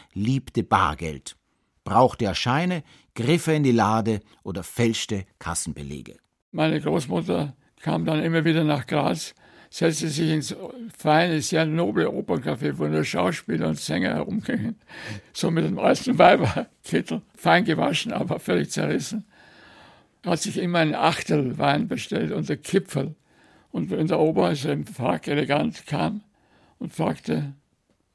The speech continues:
Speaker 2: „Wollen wir dann bezahlen oder so?“, oder hat er irgendwas gesagt, sagt sie, „Der da unten ist mein Sohn, der zahlt schon.“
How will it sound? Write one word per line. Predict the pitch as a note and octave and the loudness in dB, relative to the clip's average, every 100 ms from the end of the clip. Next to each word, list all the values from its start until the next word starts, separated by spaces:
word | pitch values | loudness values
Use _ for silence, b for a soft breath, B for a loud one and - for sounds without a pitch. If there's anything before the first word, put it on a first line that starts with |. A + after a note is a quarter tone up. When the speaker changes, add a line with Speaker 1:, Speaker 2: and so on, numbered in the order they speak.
| D4 C#4 | -18 -14
Speaker 2:
„Wollen | G#3+ F3 F3+ | -4 -2 0
wir | D3+ | -2
dann | - - | -2 -4
bezahlen | - - - D3 E3+ F2+ | -6 -6 -2 0 0 0
oder | D3+ | -2
so?“, | C#3+ - | -2 -4
oder | D3+ C#3 | -2 -2
hat | C3+ | -2
er | C3+ D3+ | -2 -2
irgendwas | D3+ C#3 C3+ - | -2 -2 -4 -6
gesagt, | C3+ - - - _ _ _ _ _ _ | -6 -6 -6 -14 _ _ _ _ _ _
sagt | - D#3 D3+ | -6 -6 -6
sie, | - D3 - b b b b b - | -6 -6 -8 b b b b b -2
„Der | F3 F3+ | 2 4
da | E3+ | 4
unten | D#3 G3 A3 D3 - - _ _ _ - | 4 2 -2 -6 -8 -12 _ _ _ -10
ist | E3 F3 | -8 -2
mein | D3 | -2
Sohn, | C#3+ E3 D3+ C#3+ | 0 0 0 0
der | D3 D#3 | 2 2
zahlt | D#3+ D#3 F3+ D#3 | 2 0 0 -2
schon.“ | D#3+ D3 | -6 -6